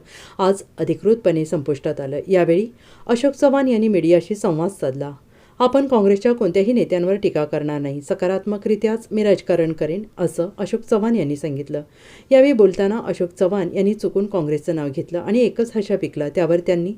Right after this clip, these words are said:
खुद्द फडणवीस यांनाही सावरासावर करावी लागली.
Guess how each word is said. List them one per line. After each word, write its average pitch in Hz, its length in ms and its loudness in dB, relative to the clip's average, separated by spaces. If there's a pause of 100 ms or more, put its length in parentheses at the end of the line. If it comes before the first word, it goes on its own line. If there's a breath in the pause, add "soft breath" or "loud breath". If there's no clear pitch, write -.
(580 soft breath)
खुद्द 262 180 6 (100)
फडणवीस 220 420 0
यांनाही 180 420 0
सावरासावर 165 840 0
करावी 147 380 0
लागली. 135 300 -6